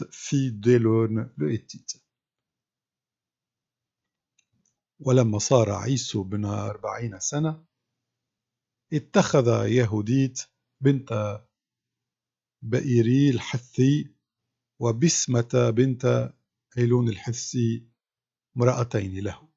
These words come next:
Elles furent un sujet, un sujet d'arm-, d'amertume pour Isaac et Rebecca.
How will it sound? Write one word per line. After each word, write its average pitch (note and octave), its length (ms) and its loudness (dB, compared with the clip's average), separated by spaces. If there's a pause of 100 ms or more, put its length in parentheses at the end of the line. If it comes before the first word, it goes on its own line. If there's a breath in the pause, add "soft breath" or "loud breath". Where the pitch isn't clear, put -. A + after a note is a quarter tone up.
(1200)
Elles G#2+ 180 -4
furent A2 340 2
un G2 100 -6
sujet, A#2 500 -4
un A#2 280 -4
sujet A#2 400 0
d'arm-, A2 600 -4 (180)
d'amertume C3 840 -2
pour A2 200 -10
Isaac A#2 600 -4 (120)
et A#2+ 80 -4
Rebecca. G2 540 -16